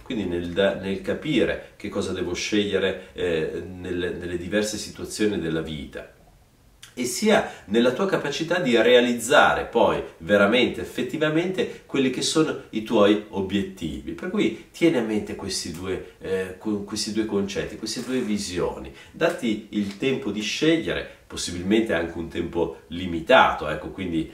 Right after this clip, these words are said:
ehm, perché a volte se no, eh, procrastiniamo troppo nelle scelte che dobbiamo fare,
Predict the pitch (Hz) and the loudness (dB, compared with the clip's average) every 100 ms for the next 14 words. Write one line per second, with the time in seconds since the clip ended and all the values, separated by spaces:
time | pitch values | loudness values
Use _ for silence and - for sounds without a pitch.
0 | - - 73 73 78 76 71 69 69 69 | -12 -6 -4 -4 -4 -4 -4 -6 -6 -10
1 | 67 65 - 76 165 190 170 - - 87 | -12 -14 -12 -8 -4 -4 -4 -8 -4 -2
2 | 160 - - - - - - - 80 80 | -4 -6 -18 -14 -14 -10 -10 -8 -6 -6
3 | - 82 82 82 82 80 - 117 - - | -6 -6 -4 -2 -2 -4 2 4 4 0
4 | 78 85 78 - - 78 - 78 80 80 | -6 -4 -4 -4 -4 -6 -6 -10 -6 -6
5 | 80 78 - - - 64 | -4 -6 -6 -4 -4 -4